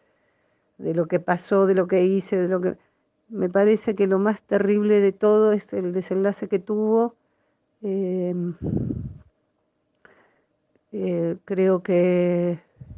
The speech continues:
que la, que estaban envalentonados y, y que, que fue, no sé si una suerte o no, pero podrían haber muertos más chicos.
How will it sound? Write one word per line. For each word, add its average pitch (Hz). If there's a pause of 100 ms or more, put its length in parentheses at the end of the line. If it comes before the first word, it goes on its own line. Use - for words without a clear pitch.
(540)
que 190
la, 180
que 208
estaban 185
envalentonados 185
y, 175 (440)
y 190
que, 180 (540)
que 196
fue, 233
no 214
sé 202
si 208
una 190
suerte 233
o 190
no, 233 (500)
pero 185
podrían 190
haber 190
muertos 185
más 170
chicos. -